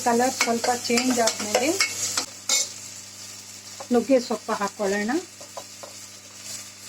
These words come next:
ವಿಡಿಯೋ ನೋಡ್ತಿರೋರು ಒಂದು ಲೈಕ್ ಕೊಡಿ, ಸಬ್ಸ್ಕ್ರೈಬ್ ಮಾಡ್ಕೊಳ್ಳಿ,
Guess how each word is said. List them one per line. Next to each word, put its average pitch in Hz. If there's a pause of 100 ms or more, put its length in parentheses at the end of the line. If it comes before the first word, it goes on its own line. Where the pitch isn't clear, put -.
(720)
ವಿಡಿಯೋ 254 (100)
ನೋಡ್ತಿರೋರು 226
ಒಂದು 226
ಲೈಕ್ 240 (100)
ಕೊಡಿ, 214 (960)
ಸಬ್ಸ್ಕ್ರೈಬ್ 254
ಮಾಡ್ಕೊಳ್ಳಿ, 214